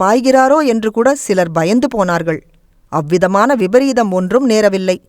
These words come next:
சக்கரவர்த்தியின் அருகில் வந்து கைகூப்பிக் கொண்டு, "தந்தையே, வாதாபி சக்கரவர்த்தியை தாங்கள் வரவேற்றே ஆக வேண்டுமானால் எனக்கு ஒரு வரம் கொடுங்கள்.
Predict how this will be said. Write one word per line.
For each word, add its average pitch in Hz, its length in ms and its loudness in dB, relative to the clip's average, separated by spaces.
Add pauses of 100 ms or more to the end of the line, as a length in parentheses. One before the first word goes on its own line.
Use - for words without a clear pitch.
(260)
சக்கரவர்த்தியின் 277 760 0
அருகில் 269 360 0
வந்து 247 420 -2 (100)
கைகூப்பிக் 233 640 -4
கொண்டு, 208 420 0 (280)
"தந்தையே, 180 520 -4 (340)
வாதாபி 214 500 0
சக்கரவர்த்தியை 220 800 -2
தாங்கள் 190 400 0
வரவேற்றே 180 640 -2
ஆக 220 280 2
வேண்டுமானால் 202 720 -2 (340)
எனக்கு 160 480 -6
ஒரு 185 180 -2
வரம் 185 260 0
கொடுங்கள். 214 520 0